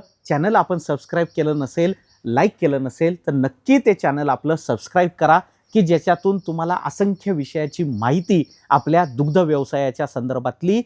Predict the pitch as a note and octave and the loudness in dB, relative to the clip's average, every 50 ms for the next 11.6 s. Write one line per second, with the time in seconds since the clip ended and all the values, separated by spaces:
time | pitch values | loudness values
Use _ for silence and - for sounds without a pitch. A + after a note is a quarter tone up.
0 | _ _ _ _ - - - - - C#4 D4 D4+ B3+ - B3+ A3+ G#3 F3 - G3 | _ _ _ _ -2 -2 -2 2 4 4 4 4 2 2 0 0 0 -2 -2 -2
1 | F3 E3 D#3+ D3+ - F3+ D#3+ C#3 B2+ C#3 D3+ - G#3+ F#3+ D#3+ - _ _ _ - | -2 -2 -2 -4 -4 -4 -2 -2 -2 -4 -2 -2 0 -2 -2 -2 _ _ _ 0
2 | - D#3 - F3+ F3+ F#3+ A3+ B3+ _ - D#3+ D#3+ D#3 - D#3+ B2 B2+ C#3 C#3+ C3+ | 0 0 2 4 4 4 2 2 _ 0 0 0 0 0 -2 0 0 0 -2 -2
3 | - D3+ C#3 C#3 A#2+ A2 A#2 B2 B2+ B2 A#2 A#2 - D#3+ F3 E3+ - C#3 C3 B2+ | -2 -4 -4 -2 -4 -4 -4 -4 -4 -4 -4 -4 -4 -6 -6 -6 -6 -6 -4 -4
4 | C3+ D3+ D3 A#2+ A#2 C3+ D#3+ E3 D#3 C3 - G#2 F#2 F2+ E2+ _ _ _ _ _ | -4 -2 -4 -2 0 2 2 2 2 0 -4 -8 -10 -10 -16 _ _ _ _ _
5 | _ _ _ _ _ _ _ _ _ _ _ _ _ _ _ _ _ _ - - | _ _ _ _ _ _ _ _ _ _ _ _ _ _ _ _ _ _ 0 4
6 | F#3+ A3+ C4 D4 D4+ D4 _ _ - - G#3+ F3+ F#3+ G#3 A#3+ C4+ C4 B3 G#3 G3 | 4 6 6 4 4 0 _ _ -2 2 4 4 6 6 4 4 4 2 2 4
7 | G3 G3+ G#3+ G#3 A3+ A3 G#3 - A#3 G#3+ G3 F3+ F3 D#3+ G3+ G#3+ A#3 C4 - _ | 4 4 2 2 2 0 0 2 0 -2 -2 -2 0 2 2 2 2 2 -2 _
8 | _ _ _ - D3 D3+ F3 F#3+ A3 C4+ E4 E4 D#4+ C#4+ C4+ - - A#3 A3 G#3+ | _ _ _ -6 0 4 4 6 6 6 4 4 2 0 0 0 0 0 0 0
9 | G#3 - B3 A3+ G3 F3+ E3+ F#3+ G3 - D#4 C#4 D#4 A#3+ C4 B3+ - C#4 C4 A#3+ | 0 0 0 0 2 0 0 0 4 4 4 4 2 0 0 0 0 0 0 0
10 | A3 A3+ A#3 A#3 B3 B3 - G#3 F3 E3 A3 B3 A#3+ - G#3 F3+ F3+ G#3 G3 - | 0 0 0 0 0 -2 -2 -4 -4 2 2 0 2 4 2 2 4 2 0 0
11 | E3+ D#3+ C#3+ D3 D3 - E3+ D#3+ - - D#3+ F#3 | -2 -2 0 0 -2 0 -2 -2 0 2 2 2